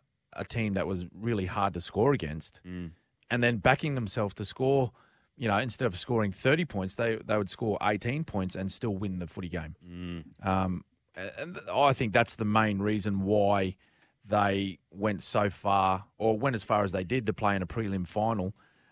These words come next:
Speaker 1: um, only, only last week.
Speaker 2: Yeah, mate, I totally agree. And it's, it's so bizarre because, you know, I guess as a fan, it might al-, almost be frustrating to a degree because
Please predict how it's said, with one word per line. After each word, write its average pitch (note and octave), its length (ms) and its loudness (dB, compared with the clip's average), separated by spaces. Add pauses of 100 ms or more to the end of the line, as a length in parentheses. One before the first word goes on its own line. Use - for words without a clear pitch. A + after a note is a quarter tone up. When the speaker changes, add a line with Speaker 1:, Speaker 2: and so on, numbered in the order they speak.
(160)
Speaker 1:
um, F#2 680 0 (1080)
only, G2 240 0
only G2+ 240 0
last F#2+ 300 0
week. B2 260 -4 (1080)
Speaker 2:
Yeah, A2+ 200 6
mate, A#2 220 8
I A2 100 6
totally A#2+ 440 6
agree. A2+ 500 4
And A#2 120 2
it's, - 460 -4
it's B2+ 180 -8
so F3+ 200 2
bizarre G2+ 420 6
because, G2+ 560 0 (460)
you G#2+ 80 -2
know, G2 280 4
I A2 100 4
guess D#3+ 220 0
as A2+ 100 -2
a G#2 60 2
fan, A2 420 2
it G2 120 0
might G2+ 180 8
al-, G2 240 6
almost G#2+ 340 0
be G2 100 -2
frustrating G#2 640 0
to G2 140 -2
a F#2 40 0
degree G2+ 400 4
because G2 480 0